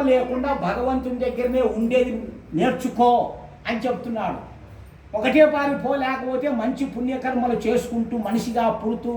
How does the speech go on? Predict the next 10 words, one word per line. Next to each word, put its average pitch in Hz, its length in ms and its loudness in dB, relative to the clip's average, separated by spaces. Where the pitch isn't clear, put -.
మళ్ళీ 240 200 0
కొంచెం 226 280 0
పుణ్యం 220 340 0
చేసుకుంటూ, 214 480 0
మళ్ళీ 254 340 2
మనిషిగా 226 360 0
పుట్టు, 220 180 -4
ఒకనాటికి 214 580 -4
జన్మ 220 260 2
లేకుండా 214 500 0